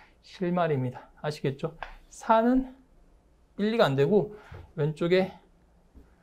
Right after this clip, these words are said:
삼이 있어도 된다. 플러스 오는 삼도 안 되고 사가 반드시 하나도 있어줘야 되니까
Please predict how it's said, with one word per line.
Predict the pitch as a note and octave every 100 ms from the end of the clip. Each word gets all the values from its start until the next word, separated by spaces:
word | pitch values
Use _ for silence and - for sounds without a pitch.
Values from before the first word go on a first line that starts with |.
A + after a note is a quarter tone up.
| _ _
삼이 | - - G#3 G#3+
있어도 | C#3+ F3+ D#3+
된다. | C3+ C3 -
플러스 | G3 F#3+ F#3 A#3 C4 - - - _ - -
오는 | D#3 E3 G3 B3 B3+ - - - _ _ _ _ -
삼도 | - B3 C4 B3
안 | D#3
되고 | C#3 C#3+ A#3+ - _ - _
사가 | - - C#4 D4 C#4
반드시 | E3+ D#3 F#3
하나도 | G#3+ G3+
있어줘야 | C3+ D#3 C#3+
되니까 | C3 C3 F#3